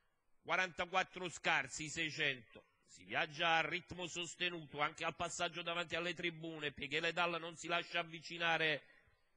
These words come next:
da Premier Baby. Lungo la corda Pegaso Font precede Portale e Psicodeni che va in pariglia.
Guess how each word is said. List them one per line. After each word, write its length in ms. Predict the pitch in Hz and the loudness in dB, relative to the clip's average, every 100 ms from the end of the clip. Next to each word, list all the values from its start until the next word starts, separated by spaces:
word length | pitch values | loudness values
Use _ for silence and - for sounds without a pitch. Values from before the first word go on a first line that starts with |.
| _ _ | _ _
da 200 | - 101 | -4 -2
Premier 420 | - 160 180 180 | -2 -2 0 0
Baby. 400 | 156 139 110 107 | 2 0 0 -6
Lungo 240 | 120 160 170 | -10 -2 0
la 100 | 175 | 0
corda 380 | 180 165 160 | 0 0 0
Pegaso 420 | 156 185 185 185 165 | 0 0 0 -2 -4
Font 400 | 165 165 151 160 | -4 -6 -6 -4
precede 480 | 160 151 165 160 | -2 -2 0 0
Portale 720 | 151 190 165 - 123 113 113 - | 0 -2 -6 0 4 4 4 0
e 140 | 139 | -4
Psicodeni 800 | 123 - - 175 165 165 165 156 | -4 -8 -8 -8 -6 0 0 0
che 140 | 135 143 | -4 -6
va 140 | 131 | 0
in 160 | 170 165 | -2 0
pariglia. 580 | 180 156 101 78 73 | 0 0 -2 -10 -16